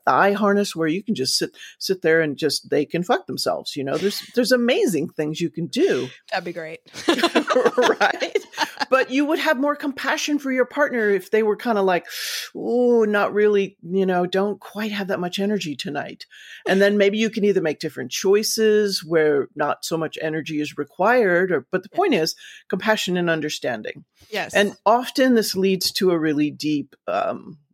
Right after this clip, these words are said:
Speaker 1: deepening of intimacy. And at the same time, I, I always keep going here because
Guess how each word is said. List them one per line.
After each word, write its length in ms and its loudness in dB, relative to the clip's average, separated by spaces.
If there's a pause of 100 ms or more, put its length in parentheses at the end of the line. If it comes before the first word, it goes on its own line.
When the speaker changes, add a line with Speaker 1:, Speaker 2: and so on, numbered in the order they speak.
(100)
Speaker 1:
deepening 500 2
of 120 -2
intimacy. 800 -6 (800)
And 340 4 (460)
at 140 2
the 60 -4
same 240 2
time, 400 -4 (100)
I, 120 0
I 80 -2 (120)
always 240 2
keep 220 -4
going 240 2
here 160 -4
because 340 -4